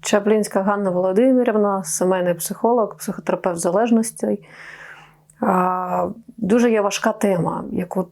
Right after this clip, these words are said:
варто зрозуміти і пропустити через себе у роботі з залежними і співзалежними. Це тема жертовності. І, напевно, ви вже чули не раз психологія жертви.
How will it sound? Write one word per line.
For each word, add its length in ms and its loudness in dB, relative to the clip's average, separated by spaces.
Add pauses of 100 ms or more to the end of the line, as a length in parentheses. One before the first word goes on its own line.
(120)
варто 580 0
зрозуміти 680 2
і 60 0
пропустити 580 -2
через 340 0
себе 500 2 (1500)
у 100 4
роботі 460 0
з 60 0
залежними 760 2
і 440 0 (280)
співзалежними. 1040 0
Це 140 0
тема 300 2
жертовності. 960 -2 (460)
І, 280 4 (420)
напевно, 480 4
ви 100 2
вже 160 0
чули 340 2
не 140 2
раз 280 0
психологія 680 0
жертви. 500 -2